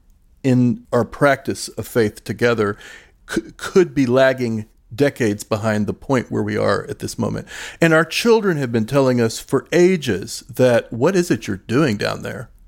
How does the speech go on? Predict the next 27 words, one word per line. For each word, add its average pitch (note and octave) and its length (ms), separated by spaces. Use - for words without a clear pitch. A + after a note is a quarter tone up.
You A2 60
know? G#2+ 180
<laughs> G3 400
Uh, C#3 160
<laughs> - 400
you - 120
know, - 60
and B2 140
how - 180
does - 240
this, C3 240
how E3+ 160
is D#3+ 120
this D3+ 160
gonna B2 260
help E3 280
me A2 220
to A2+ 160
be C3 100
a B2 60
better C#3 220
person D3+ 460
this G#2+ 200
week? G2 300
You G#2 80
know, A2 100
what, C#3+ 240